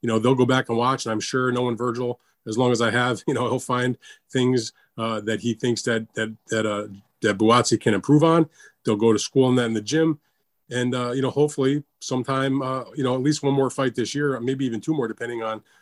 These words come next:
on, uh, on how, what the title picture looks like. But I would expect that, that knowing Matchroom's aggressiveness with some of their fighters and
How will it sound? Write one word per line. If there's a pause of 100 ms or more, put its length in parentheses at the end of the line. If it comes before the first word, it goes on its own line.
(160)
on,
uh, (160)
on
how,
what
the
title
picture
looks
like. (460)
But
I
would
expect
that,
that (140)
knowing
Matchroom's
aggressiveness
with
some
of
their
fighters
and